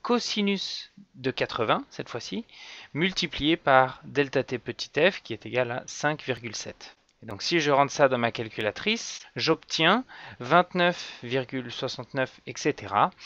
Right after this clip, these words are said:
Et comme, encore une fois, j'ai que deux chiffres significatifs,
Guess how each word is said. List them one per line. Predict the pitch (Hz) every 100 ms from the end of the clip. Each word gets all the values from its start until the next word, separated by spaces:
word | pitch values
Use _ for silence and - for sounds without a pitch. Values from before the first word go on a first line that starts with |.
| - - -
Et | -
comme, | - 160 160 143 - - 113
encore | 117 - 131
une | 120
fois, | - 127 123
j'ai | 113
que | - 160 151
deux | 117 156
chiffres | 151 175 160 -
significatifs, | 123 - 139 - 127 - - 160 - -